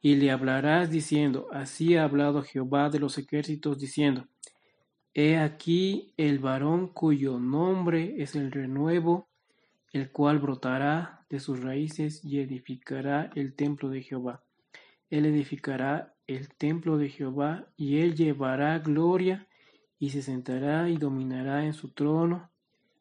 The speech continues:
y habrá sacerdote a su lado, y consejo de paz habrá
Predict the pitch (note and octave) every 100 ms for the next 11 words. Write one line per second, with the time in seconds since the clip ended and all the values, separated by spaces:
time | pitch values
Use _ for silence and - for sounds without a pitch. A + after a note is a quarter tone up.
0 | _ _ - C#3+ C3+ C3 C#3 C#3+ D3+ C#3+
1 | C3+ B2+ B2 C#3+ D3+ D3 - B2+ B2+ B2
2 | - _ _ _ _ _ _ - D3 C#3
3 | C3 B2+ - C#3 C#3+ C3+ B2+ B2 C#3+ C#3+
4 | D#3 D#3 - B2 B2+ C3+ D#3 E3+